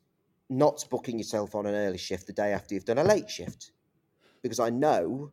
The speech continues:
that part of my mental health gets triggered if I'm overtired. If I don't go and have a nap after this early shift and I'm talking to you, I'll not be a very nice person, Freddie.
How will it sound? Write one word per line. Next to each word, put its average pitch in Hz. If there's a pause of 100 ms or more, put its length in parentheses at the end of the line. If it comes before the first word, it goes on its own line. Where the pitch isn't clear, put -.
(520)
that 113
part 120
of 101
my 107
mental 104
health 101
gets -
triggered 101
if 101
I'm 98
overtired. 101 (300)
If -
I 107
don't 151
go 143
and 120
have 107
a 107
nap 127 (300)
after -
this 104
early 123
shift -
and 98
I'm 92
talking -
to -
you, 151 (260)
I'll 180
not 220
be 277
a 277
very 247
nice 180
person, 214
Freddie. 80